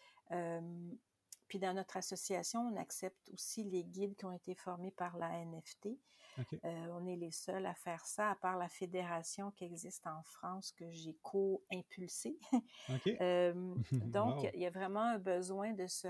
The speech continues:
Speaker 1: regrouper, d'échanger et de pas se juger par rapport à la façon dont on amène les gens. Je pense que ce qui est,
Speaker 2: Hmm.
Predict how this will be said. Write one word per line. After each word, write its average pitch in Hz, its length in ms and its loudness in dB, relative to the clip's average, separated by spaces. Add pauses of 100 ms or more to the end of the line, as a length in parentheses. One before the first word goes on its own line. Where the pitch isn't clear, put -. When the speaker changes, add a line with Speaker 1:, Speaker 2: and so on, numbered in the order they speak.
Speaker 1:
regrouper, 190 680 0
d'échanger 180 960 -2 (480)
et 180 100 2
de 180 100 0
pas 233 220 -2
se 196 240 2
juger 185 600 -2
par 175 240 2
rapport 185 460 0
à 165 320 0 (340)
la 185 100 4
façon 220 480 2
dont 202 200 -2
on 185 140 -4
amène 185 380 -2
les 180 180 -6
gens. 185 280 -6
Je - 100 -14
pense 214 200 -2
que 208 120 -10
ce - 140 -6
qui 202 140 0
est, 190 120 -2
Speaker 2:
Hmm. 113 360 2